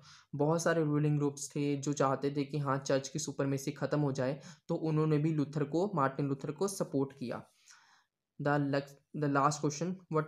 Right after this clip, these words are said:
were the main impact of the Reformation movement on Europe? मेन इम्पैक्ट क्या थे? सबसे पहला कि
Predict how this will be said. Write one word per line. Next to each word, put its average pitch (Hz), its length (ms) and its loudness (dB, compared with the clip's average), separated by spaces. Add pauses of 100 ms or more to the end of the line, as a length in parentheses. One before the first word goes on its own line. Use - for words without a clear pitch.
were 165 120 2
the 170 80 2
main 156 280 2
impact 147 400 0
of 147 140 -2
the 147 100 2
Reformation 135 600 -2
movement 135 280 -2
on 143 120 -2
Europe? 127 260 -2 (220)
मेन 151 240 0
इम्पैक्ट 156 400 -2
क्या 143 280 0
थे? 160 160 -2 (320)
सबसे 151 240 -2
पहला 160 280 2
कि 180 340 -4